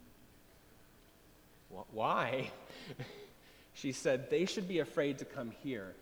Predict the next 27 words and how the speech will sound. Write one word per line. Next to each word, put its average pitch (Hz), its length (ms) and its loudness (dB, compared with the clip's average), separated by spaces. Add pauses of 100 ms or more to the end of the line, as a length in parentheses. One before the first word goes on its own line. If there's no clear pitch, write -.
(200)
because 120 340 -8 (180)
Christians 104 540 -6 (280)
will 123 240 4
love 120 480 0
them 95 200 -4 (220)
so 170 580 6
very 139 420 4
deeply 110 640 -4 (360)
that 107 120 -8
they 113 120 -4
will 113 100 0
be 107 160 -6
tempted 107 460 -10
to - 100 -14
convert." 82 400 -12 (3750)
Friends, 160 300 8 (160)
the 151 80 6
politics 226 500 6
of 220 80 0
high 180 240 8
walls 131 560 4 (120)
and 135 60 -6
the 135 60 -2
politics 151 520 -2
of 160 100 0
open 147 320 2
doors 98 480 -2